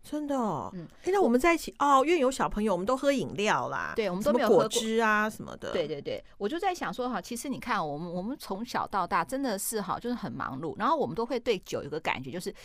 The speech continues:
Speaker 2: 喝酒误事，或者是说喝酒失态，大概就是这样子。哎，那二姐，我都从来没有看过哎，你有喝醉酒的样子吗？还是你喝醉酒是怎么样子啊？
Speaker 1: 我喝醉酒，哎，我，我要讲哦，我还蛮有节制的，而且你不觉得酒量是天生的吗？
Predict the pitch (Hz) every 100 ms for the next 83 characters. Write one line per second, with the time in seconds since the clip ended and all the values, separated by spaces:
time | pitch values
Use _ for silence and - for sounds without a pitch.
0 | - - 175 135 117 147 - 156 127 -
1 | - - - 247 175 - - 170 170 156
2 | 156 - - 185 - - - 175 - -
3 | - 131 135 135 - - - - - 262
4 | 330 320 240 - 92 120 302 403 247 220
5 | 190 254 196 185 147 147 269 190 - 240
6 | 233 175 - 110 165 135 - - - -
7 | - - 202 320 349 254 135 208 - -
8 | 120 104 - - - - _ _ 226 220
9 | 349 370 - 381 247 196 151 92 - -
10 | - - - - 202 185 170 185 247 285
11 | - - - 62 - - _ 185 220 254
12 | 294 233 160 165 170 - 208 - - -
13 | _ - 311 339 196 247 269 214 196 -
14 | 143 214 220 226 - 190 196 - 180 180
15 | 156 139 135